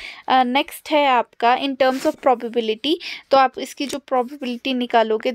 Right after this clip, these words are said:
इसका फाइंड करोगे, that is your one is the correct answer। Next is आपको the value of cos, अ, twelve cos square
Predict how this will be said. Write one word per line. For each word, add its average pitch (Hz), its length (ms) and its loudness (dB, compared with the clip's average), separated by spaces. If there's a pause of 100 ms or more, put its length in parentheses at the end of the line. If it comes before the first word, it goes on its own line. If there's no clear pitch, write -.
इसका - 340 -4
फाइंड 240 400 -2
करोगे, 233 340 0
that 220 280 0
is 233 180 2
your 262 200 4
one 233 340 -2
is 233 240 -8
the 233 100 -12
correct 208 240 -6
answer। 240 360 -4
Next 262 280 -8
is 262 140 -2 (420)
आपको 254 280 0
the 254 100 -2
value 247 340 2
of - 160 -20
cos, 262 320 -2
अ, 254 500 0
twelve 277 460 0
cos 247 160 -2 (240)
square 247 480 0